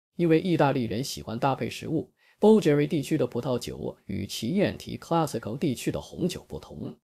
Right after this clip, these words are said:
前者受海洋影响，夜晚凉爽，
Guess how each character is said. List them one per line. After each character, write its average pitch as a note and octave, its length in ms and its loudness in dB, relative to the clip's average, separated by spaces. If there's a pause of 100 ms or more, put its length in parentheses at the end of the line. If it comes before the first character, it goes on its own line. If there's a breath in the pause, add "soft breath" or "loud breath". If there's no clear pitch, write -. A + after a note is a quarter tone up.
(360)
前 F#3 240 8
者 F3 120 8
受 D3 240 4
海 D2 280 -6
洋 G#2+ 200 -4
影 A#2+ 160 -2
响， C#2+ 320 -6 (220)
夜 C#3+ 240 2
晚 - 240 -12
凉 F2+ 240 -6
爽， - 260 -6